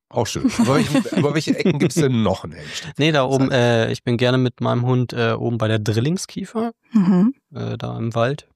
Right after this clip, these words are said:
Speaker 2: Ja, da kann man sich gut aussuchen, wie weit man gehen möchte. Ja, ansonsten haben wir eigentlich allgemein schöne Ecken. Ich bin ja hier auch viel mit Fahrrad unterwegs.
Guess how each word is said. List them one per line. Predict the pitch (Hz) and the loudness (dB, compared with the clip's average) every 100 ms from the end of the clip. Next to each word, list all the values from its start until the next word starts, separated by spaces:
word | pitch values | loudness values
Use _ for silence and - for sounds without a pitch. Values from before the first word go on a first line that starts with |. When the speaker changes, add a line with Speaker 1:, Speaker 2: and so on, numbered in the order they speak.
| _ _ | _ _
Speaker 2:
Ja, | 123 113 | 2 2
da | 107 | 2
kann | 120 | 2
man | 120 117 | 2 2
sich | 110 | 0
gut | - 113 | -4 0
aussuchen, | 120 120 117 113 | 0 2 0 0
wie | 110 107 | 0 2
weit | 104 | 2
man | 110 104 | 2 0
gehen | 98 110 | 0 0
möchte. | 120 127 - 139 - _ _ - | -2 -6 -8 -8 -10 _ _ 0
Ja, | |
ansonsten | 95 101 101 | 2 2 0
haben | 107 101 | 0 2
wir | 95 101 | 0 0
eigentlich | 98 92 101 - - | 0 0 -2 -4 -2
allgemein | 95 92 92 139 | 0 2 2 2
schöne | - 107 101 | 0 0 -2
Ecken. | 104 110 | -2 -4
Ich | - | 0
bin | 107 | 2
ja | 101 | 2
hier | 107 104 | 2 0
auch | |
viel | - 113 | -2 0
mit | 107 - | 0 0
Fahrrad | - 107 120 | -2 0 0
unterwegs. | 131 135 139 151 - | 0 0 0 -2 -6